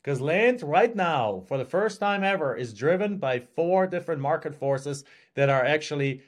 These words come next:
separated from everything else. Market force number one, I don't know if I should go into those quickly, but market force number one is that covid has changed the mentality of the American psyche, really. People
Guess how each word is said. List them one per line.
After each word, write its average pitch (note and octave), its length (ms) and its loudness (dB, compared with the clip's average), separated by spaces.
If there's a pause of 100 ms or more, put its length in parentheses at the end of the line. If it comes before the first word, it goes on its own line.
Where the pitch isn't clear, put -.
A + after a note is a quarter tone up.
separated E3 720 2
from C#3 160 -4
everything B2+ 360 -4
else. G#2 300 -6 (260)
Market F#3+ 340 2
force F#3+ 300 0
number E3 180 -2
one, D3 320 2
I A#2+ 60 -2
don't D3+ 140 -2
know A#2 80 -2
if A#2 100 -10
I B2 140 -2 (100)
should C#3+ 240 -8
go C3+ 160 2
into C3 160 -4
those A2+ 160 -4
quickly, F#2+ 340 -8 (300)
but C#3 280 2 (120)
market F#3+ 480 2
force G3+ 260 0
number F3 240 -2
one C3+ 640 -2 (240)
is D#3+ 440 0 (200)
that D3 440 0 (220)
covid D#3 680 6
has C3+ 260 -4
changed F#3 560 -2
the F#3 80 -2
mentality D#3+ 720 -2
of C#3 300 0
the C3 80 -8
American C3+ 800 -4 (300)
psyche, C#3+ 640 -2
really. A2+ 380 -6 (380)
People G#3+ 600 0